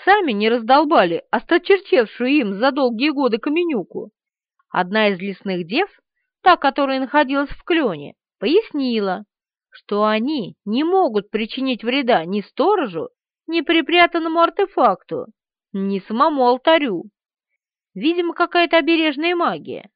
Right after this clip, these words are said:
Но если я разрушу камень, тогда дриады освободятся, и можно будет считать, что сторожа в этом мире уже нет. Но до этого момента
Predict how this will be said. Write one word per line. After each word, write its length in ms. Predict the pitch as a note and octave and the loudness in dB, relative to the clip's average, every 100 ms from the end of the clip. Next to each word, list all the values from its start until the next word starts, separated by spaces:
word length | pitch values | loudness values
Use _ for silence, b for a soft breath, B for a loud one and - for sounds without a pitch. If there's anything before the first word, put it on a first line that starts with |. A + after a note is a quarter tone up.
| _ _ _ _ _ - | _ _ _ _ _ -16
Но 300 | F#3 F#3 F#3 | -10 -8 -6
если 440 | F3+ A#3 G3+ - | -4 -6 -6 -10
я 500 | F3 E3 F3 B3 E4+ | -16 -10 -2 2 4
разрушу 580 | D#4 A#3+ C4+ C#4+ G#3+ C4 | 4 0 0 -2 -2 -6
камень, 560 | - E4+ A#3 F3+ D#3+ - _ _ _ _ _ _ - | 0 2 2 -2 -10 -20 _ _ _ _ _ _ -4
тогда 500 | C#4 C4 C4 E4+ C4 | -2 0 4 4 4
дриады 460 | B3+ D4 D4+ C#4+ | 2 4 4 4
освободятся, 1080 | C#4+ C#4+ D4+ C#4 D#4+ D4+ F4+ B3 _ D3 - _ _ _ - | 0 0 -2 2 2 2 2 0 _ -12 -12 _ _ _ -4
и 120 | G#3+ | -2
можно 420 | G#3 F#3+ G3 A#3 | 0 -2 -2 -4
будет 280 | A3+ B3 A3+ | -2 -4 -4
считать, 460 | - A3+ A#3+ A#3+ | -6 -2 0 0
что 220 | - - G3 | -2 -8 -8
сторожа 640 | - A3+ G4 G4 G3+ - - _ - | -2 2 2 0 -4 -8 -12 _ -8
в 100 | D#4+ | 0
этом 380 | E4 E4 F4 E4 | 0 0 -2 0
мире 240 | D#4+ D#4+ | 0 2
уже 280 | E4 D#4 F#4 | 0 0 -2
нет. 300 | D#4+ F#3+ E3 _ _ _ _ _ _ _ _ _ _ _ _ | -2 -4 -6 _ _ _ _ _ _ _ _ _ _ _ _
Но 320 | B3 G3+ G3+ G3 | -10 -6 -4 -2
до 120 | G3 | 2
этого 420 | F#3+ F#3+ F#3+ F#3 | 2 2 -2 -6
момента 800 | F#3+ F#3 F#3+ D#4+ F#4 G3+ - | -4 -4 -2 -4 -6 -8 -10